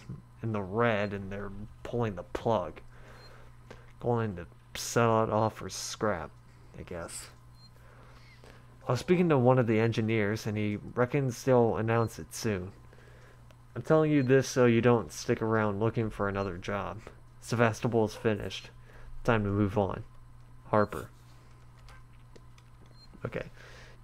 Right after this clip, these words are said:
To all spaceflight employees, what is Apollo? To all spaceflight terminal employees, in the interest of public safety and the prevention of panic,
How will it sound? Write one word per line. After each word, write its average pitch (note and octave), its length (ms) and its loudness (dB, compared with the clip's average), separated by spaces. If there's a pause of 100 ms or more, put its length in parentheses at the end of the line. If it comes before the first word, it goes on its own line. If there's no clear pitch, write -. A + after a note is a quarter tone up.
To - 140 -4
all E3 220 4
spaceflight D3+ 600 0
employees, C3 680 0 (120)
what F3 120 2
is F3 100 2
Apollo? A#2 520 0 (880)
To G#3+ 120 6
all B3+ 100 8
spaceflight F#3+ 640 2
terminal D#3 340 2
employees, C3+ 680 2
in A2+ 120 -2
the A#2+ 120 2
interest F#3+ 400 2
of B2+ 80 0
public D3+ 320 2
safety C3 500 0
and G2 120 -8
the G#2 60 -4
prevention D#3+ 560 0
of A#2+ 240 0
panic, A2+ 480 -4